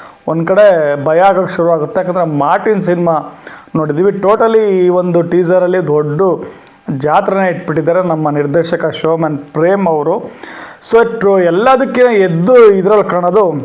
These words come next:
ಬಿ ಜಿ ಎಮ್. ಅರ್ಜುನ್ ಜನ್ಯ ಅವ್ರ ಬಿ ಜಿ ಎಮ್ ಸಖತ್ತಾಗಿ ಸಪೋರ್ಟ್ ಮಾಡಿದೆ. ಥಿಯೇಟ್ರಿಕ-, ಥಿಯೇಟ್ರಿಕಲ್ ಎಕ್ಸ್‌ಪೀರಿಯನ್ಸು ಖಂಡಿತ ಸೂಪರ್ ಆಗಿರುತ್ತೆ, ಸಿನಿಮ್ಯಾಟಿಕ್ ಎಕ್ಸ್‌ಪೀರಿಯನ್ಸ್ ಅಂತ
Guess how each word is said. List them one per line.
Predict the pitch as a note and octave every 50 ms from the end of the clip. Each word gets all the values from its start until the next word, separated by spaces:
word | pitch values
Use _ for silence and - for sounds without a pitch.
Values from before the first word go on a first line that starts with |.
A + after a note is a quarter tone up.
| - - - _ _ _ _ _ _ _ _ _ - C#3 A#2+
ಬಿ | A#2 D#3+ F3 G#3
ಜಿ | G3+ F3+ G#3+
ಎಮ್. | G#3 G3 F3 D#3+ D3 - - - - - - - - -
ಅರ್ಜುನ್ | D#3 D3+ D3+ D3+ C#3+ F#3+ B3 A#3 G#3+ F3+
ಜನ್ಯ | G3+ G3+ G3 G3 G3
ಅವ್ರ | F#3+ F#3 F3+ D#3+
ಬಿ | C#3+ D#3 E3+ E3 D#3
ಜಿ | D#3+
ಎಮ್ | F3+ G3+ F#3
ಸಖತ್ತಾಗಿ | F#3+ - - F3 E3+ E3+ E3+ - G#3 G#3+ G#3 G#3+ G#3 F#3+ F#3+ F3+ F#3 F#3+ F#3 F3 D#3+ D3+ D3 C#3 D3 - - - - - - _ -
ಸಪೋರ್ಟ್ | - F3 - F#3 F#3 F#3 F3
ಮಾಡಿದೆ. | D#3+ D#3 D#3 D#3+ G3 G3 G3 F#3+
ಥಿಯೇಟ್ರಿಕ-, | F3 F3 F#3 G3+ G3 F#3+ G3+ F3+ - B3 - - -
ಥಿಯೇಟ್ರಿಕಲ್ | F3+ F#3+ G#3 G#3+ G3 G3 G3+ F3 G#3+ G3 F3+ E3
ಎಕ್ಸ್‌ಪೀರಿಯನ್ಸು | D3+ - - - G3+ F#3 F3+ F3+ E3+ E3 E3+ - G#3 A#3 - - - - - - - - - - _ _
ಖಂಡಿತ | - F#3 F#3 G3+ G#3+ B3 F#3+ B3 A3+ G#3 F#3 E3 D#3 D#3 C#3+ -
ಸೂಪರ್ | - G3+ G#3 G3+ G3 F#3 F3+
ಆಗಿರುತ್ತೆ, | F3 E3 E3 E3+ E3 E3+ A3 F#3 F#3+
ಸಿನಿಮ್ಯಾಟಿಕ್ | F#3 F3 F3+ F3+ F3+ E3+ F3+ E3+ E3
ಎಕ್ಸ್‌ಪೀರಿಯನ್ಸ್ | D3 C#3+ - - - D#3+ E3 D#3 C#3+ D3+
ಅಂತ | D3+ C#3+ C#3+